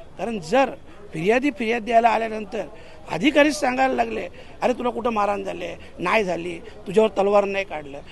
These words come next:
बरं, मग त्या अधिकाऱ्यांना गुन्हा दाखल करायच्या अगोदर समजतं कसं? मग त्यांना नेमका कोणाचा फोन येतो?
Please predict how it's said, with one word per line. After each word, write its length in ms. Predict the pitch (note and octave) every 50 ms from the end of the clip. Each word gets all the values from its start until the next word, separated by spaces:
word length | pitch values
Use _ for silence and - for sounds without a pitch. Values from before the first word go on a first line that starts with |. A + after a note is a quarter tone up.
| - - -
बरं, 140 | F#3+ B3 C#4+
मग 120 | C4 C#4+
त्या 180 | B3+ - D4+ B3+
अधिकाऱ्यांना 540 | - F3 F3+ B3 B3+ C4 B3+ B3+ B3+ C4+ C#4
गुन्हा 260 | G#3+ F#3 F3+ A#3+ C4
दाखल 200 | A#3 A3 G3 A#3
करायच्या 300 | B3 A#3+ B3 A#3 A3+ B3
अगोदर 180 | A#3 B3 C4 B3+
समजतं 420 | - A3 G3 A#3 C#4 - - B4
कसं? 240 | A4 C4 - - D3+ - - - - - - - - - - - - - - - - - - - - - -
मग 100 | B3 C#4
त्यांना 220 | - C#4 C#4 D#4
नेमका 260 | D4 D4+ D4+ C#4+ D#4+
कोणाचा 300 | D#4 D4+ D#4 D#4 B3+ D4
फोन 200 | C4 G#3 A3+ G3
येतो? 460 | F#3+ E3 - - D#3 D3 C3+ - -